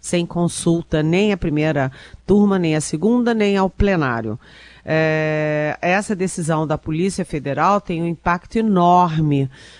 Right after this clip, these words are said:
um enorme dentro do país e fora do país. Primeiro porque todas as, eh, os órgãos de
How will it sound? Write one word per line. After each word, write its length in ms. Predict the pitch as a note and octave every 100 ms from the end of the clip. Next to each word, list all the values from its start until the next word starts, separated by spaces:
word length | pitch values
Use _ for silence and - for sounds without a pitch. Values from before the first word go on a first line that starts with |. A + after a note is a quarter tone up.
| -
um 100 | D3+
enorme 420 | E3 D#3+ D3+ D#3 D3+
dentro 480 | C#3+ F#3+ A#3 A3+
do 120 | G#3 F#3+
país 560 | F3 E3+ G3 G#3 - -
e 60 |
fora 460 | G3 - F3 E3+ E3+
do 100 | F3
país. 500 | F#3 D#3+ B2+ C3+ - - - -
Primeiro 460 | F3 F#3 G3 G#3+ G#3
porque 400 | G3+ - F#3+ F#3
todas 580 | - G#3 G#3+ G3+ G3
as, 520 | F#3 E3 D#3+ - - -
eh, 420 | E3 D#3 D3+ - D#3
os 400 | E3 - - - - - -
órgãos 800 | D#3+ F3+ F3 D#3 D3 D3 - -
de 720 | C3 D3+ D#3 D3+ C#3+ C3+